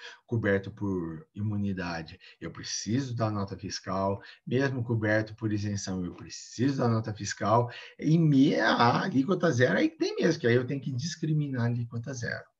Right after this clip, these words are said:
tá bom? Obrigações acessórias continuam normalmente. O que vai mudar é, ou eu não molho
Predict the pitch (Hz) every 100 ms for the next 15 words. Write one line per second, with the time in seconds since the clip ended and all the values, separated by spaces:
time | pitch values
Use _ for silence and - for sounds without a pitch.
0 | _ _ _ 82 110 156 - - - _
1 | _ _ _ _ _ _ _ _ _ _
2 | _ _ _ 80 85 78 - 104 101 101
3 | 78 - 113 147 - 156 - 107 104 87
4 | 82 90 131 226 190 - - - - -
5 | - 78 76 101 95 87 85 80 110 -
6 | 90 80 - _ _ _ _ - 131 120
7 | 104 92 73 67 _ _ _ 85 82 71
8 | 69 78 104 175